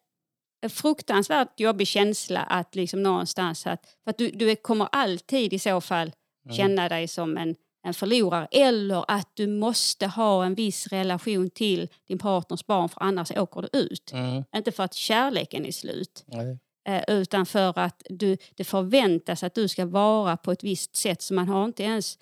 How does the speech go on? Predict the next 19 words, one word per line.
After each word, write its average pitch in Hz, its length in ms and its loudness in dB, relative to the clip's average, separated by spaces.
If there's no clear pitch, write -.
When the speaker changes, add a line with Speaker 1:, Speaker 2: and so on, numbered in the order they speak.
Speaker 1:
utrymme 208 600 2
att 170 120 -2
bygga 185 480 -2
relationen 175 800 -2
på 208 80 -2
det 196 180 2
sättet 175 440 -4
som 170 180 -2
man 170 120 -2
skulle 170 480 -4
önska. - 340 0
Speaker 2:
Nej. 127 320 -6
Speaker 1:
För 233 100 4
att 214 80 0
det 208 80 -4
finns 202 300 -2
en 190 100 -2
förväntan 202 880 0
i, - 380 -4